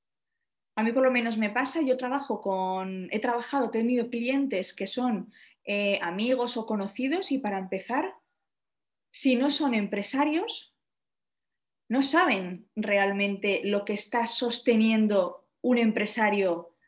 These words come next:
detrás de la prestación de un servicio. Entonces, no supongamos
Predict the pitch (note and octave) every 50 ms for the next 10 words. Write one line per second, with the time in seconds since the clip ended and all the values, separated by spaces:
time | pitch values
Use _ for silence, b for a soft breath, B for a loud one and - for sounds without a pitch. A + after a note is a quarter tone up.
0 | _ _ G#3+ G#3+ G#3+ A#3 A#3 A3+ A3+ A3 G#3+ G#3 G#3 A3 G3+ - - G#3 - -
1 | G#3 G3 F#3+ G3 G3 F#3+ - G3+ F#3+ F3 F3 F3 F3 - G3 F#3+ G#3 F#3+ A3 G#3+
2 | - A#3+ A#3+ B3 A3 G#3+ G#3+ A3+ A3 - C4 C4 C4 B3+ B3 B3+ C#4 C#4 G3 G3+
3 | A3 - - B